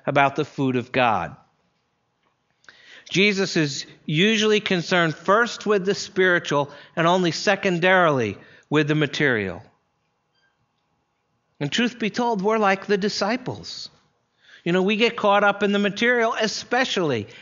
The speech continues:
at this time of year. We gotta have this, we gotta see that, we gotta go there. And we miss the opportunities that God gives us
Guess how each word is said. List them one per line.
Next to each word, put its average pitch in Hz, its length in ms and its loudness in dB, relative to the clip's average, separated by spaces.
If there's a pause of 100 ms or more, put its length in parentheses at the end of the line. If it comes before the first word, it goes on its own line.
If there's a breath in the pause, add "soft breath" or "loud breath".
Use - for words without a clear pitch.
(160 loud breath)
at 160 220 0
this 180 200 0
time 151 320 0
of 139 140 -2
year. 113 360 -2 (480 soft breath)
We 139 120 0
gotta 170 260 6
have 170 300 4
this, 175 280 2
we 156 120 0
gotta 165 260 4
see 165 240 -2
that, 165 300 2
we 147 80 0
gotta 165 320 4
go 165 200 2
there. 156 420 0 (280 loud breath)
And 180 140 4
we 175 120 4
miss 226 400 0
the 214 140 -2
opportunities 196 800 0
that 156 100 -6
God 170 320 0
gives 160 320 -2
us 139 240 0